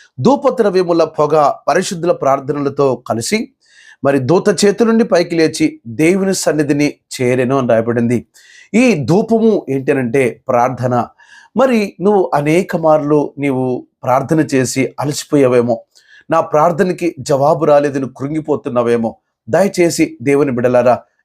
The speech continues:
ఈ మాటను ఒకసారి ఆలోచన చేయి. ఎందుకు? దేవుడు పక్షపాతి కాదు కదా, ప్రతి ఒక్కరికి ఆయన జవాబిస్తాడు. మరి నీవు కూడా ప్రార్థనకి జవాబును నిశ్చయంగా పొందుతావు.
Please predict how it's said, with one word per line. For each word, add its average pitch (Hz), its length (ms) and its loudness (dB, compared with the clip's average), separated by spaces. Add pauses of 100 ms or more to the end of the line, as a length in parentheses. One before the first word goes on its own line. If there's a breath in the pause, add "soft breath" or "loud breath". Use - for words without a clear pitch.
ఈ 165 80 2
మాటను 196 400 0
ఒకసారి 151 300 0
ఆలోచన 147 420 0
చేయి. 123 340 -6 (320 soft breath)
ఎందుకు? 185 440 2
దేవుడు 165 360 2
పక్షపాతి 143 600 -2
కాదు 139 220 2
కదా, 151 280 2 (320)
ప్రతి 139 200 -2
ఒక్కరికి 165 420 0
ఆయన 170 100 2
జవాబిస్తాడు. 123 720 0 (400 soft breath)
మరి 175 480 0 (220)
నీవు 196 360 0
కూడా 165 340 2
ప్రార్థనకి 147 800 -2
జవాబును 143 520 -2
నిశ్చయంగా 160 480 -2
పొందుతావు. 147 460 -2